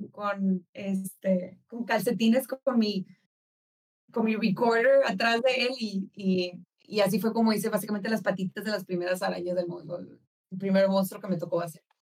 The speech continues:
Y, este, y así básicamente fue como, como llegué a directora de audio. Este, fue por, por,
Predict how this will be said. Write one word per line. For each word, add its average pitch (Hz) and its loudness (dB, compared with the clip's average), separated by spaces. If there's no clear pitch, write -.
Y, 254 4
este, 226 2
y 226 0
así 294 2
básicamente 302 2
fue 277 2
como, 269 2
como 208 -2
llegué 196 -2
a 202 2
directora 185 -2
de 220 2
audio. 233 0
Este, 190 0
fue 190 0
por, 202 2
por, 180 0